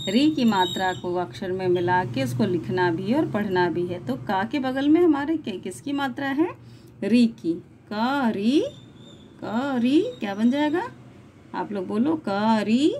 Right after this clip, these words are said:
क्री, का री क्री। तो का और मात्रा हमेशा री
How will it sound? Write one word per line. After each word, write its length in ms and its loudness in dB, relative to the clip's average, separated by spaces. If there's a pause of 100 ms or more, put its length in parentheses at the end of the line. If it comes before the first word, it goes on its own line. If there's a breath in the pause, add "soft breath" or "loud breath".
(880)
क्री, 380 2 (460)
का 340 0
री 320 0 (140)
क्री। 340 2 (1000)
तो 120 -4 (140)
का 460 -2
और 160 2
मात्रा 440 2
हमेशा 400 4
री 220 -6